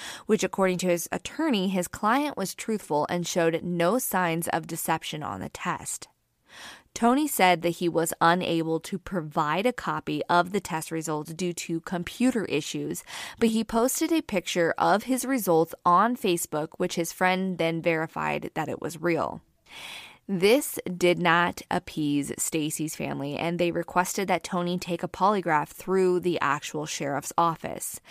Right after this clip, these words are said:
but it seems like he never did so. Stacy's family decided to switch gears from pointing fingers at Tony and decided to really focus on actually finding Stacy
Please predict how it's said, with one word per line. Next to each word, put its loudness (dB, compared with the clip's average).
but 2
it 0
seems 0
like -2
he -4
never -2
did 2
so. -6
Stacy's 2
family 0
decided 0
to -6
switch -2
gears -2
from -2
pointing -2
fingers 0
at -2
Tony -4
and -2
decided 0
to -2
really 0
focus 2
on -2
actually 0
finding -4
Stacy -2